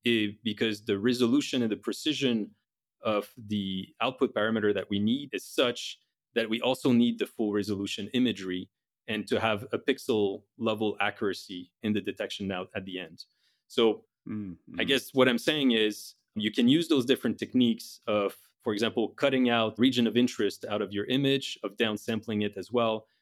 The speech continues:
Speaker 1: but it's not sufficient. You need, at the end, once you've defined really the region of interest, to get back to the original image with the highest resolution possible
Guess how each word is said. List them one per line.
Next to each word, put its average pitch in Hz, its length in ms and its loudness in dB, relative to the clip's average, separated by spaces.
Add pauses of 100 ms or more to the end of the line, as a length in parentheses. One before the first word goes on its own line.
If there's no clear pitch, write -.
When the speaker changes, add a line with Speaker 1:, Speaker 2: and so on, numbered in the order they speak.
(280)
Speaker 1:
but 113 400 2
it's - 440 -4
not 127 280 0
sufficient. 117 640 -4
You 107 60 0
need, 127 400 2 (120)
at 104 160 -4
the 107 200 -2
end, 117 320 -4
once 117 260 -2
you've 113 160 -2
defined 110 380 -2
really 113 180 0
the 104 120 -4
region 110 320 -2
of 104 100 -4
interest, 131 540 -4 (440)
to 127 80 -2
get 127 260 2
back 127 220 2
to 123 80 0
the 110 120 4
original 117 360 2
image 123 440 2
with 104 120 0
the 98 80 0
highest 120 320 -2
resolution 110 480 -2
possible 101 600 -2